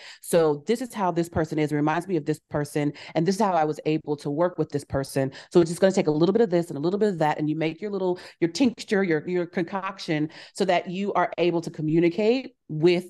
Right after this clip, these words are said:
the other person, whether it's your, your scene partner or whether it's a director or a producer, um, because at the end of the day, you wanna be the kind of person that people want to work with.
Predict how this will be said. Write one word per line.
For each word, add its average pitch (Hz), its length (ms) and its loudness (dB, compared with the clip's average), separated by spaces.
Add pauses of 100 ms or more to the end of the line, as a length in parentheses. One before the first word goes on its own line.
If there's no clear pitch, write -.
the 160 200 2
other 151 200 0
person, 135 560 -2
whether 170 380 4
it's 156 260 0
your, 147 260 2 (120)
your 139 120 -8
scene 214 220 -4
partner 170 460 4 (260)
or 165 80 4
whether 160 240 4
it's 143 180 0
a 151 40 -6
director 185 380 0
or 160 40 -2
a 156 40 -6
producer, 156 640 -2 (300)
um, 175 180 2
because 196 200 2
at 196 80 0
the - 120 2
end 220 80 -2
of 214 80 -2
the 190 60 -6
day, 214 140 4
you 196 180 -2
wanna 185 320 0
be 202 100 -6
the 180 80 -2
kind 160 240 -4
of 143 60 -8
person 160 460 0
that 139 160 0
people 156 260 -4
want 143 260 -2
to 135 80 -6
work 131 280 -2
with. - 260 -10